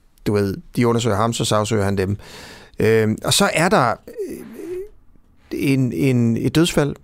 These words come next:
Øh, en prominent og kendt person er død af coronavirus. Det er den tidligere udenrigsminister Colin Powell, <clears throat> øh, som er, som er død,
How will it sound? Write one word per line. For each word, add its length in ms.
Øh, 320
en 400
prominent 680
og 120
kendt 420
person 420
er 140
død 340
af 300
coronavirus. 680
Det 220
er 180
den 120
tidligere 500
udenrigsminister 840
Colin 380
Powell, 600
<clears throat> 840
øh, 400
som 320
er, 540
som 160
er 40
død, 240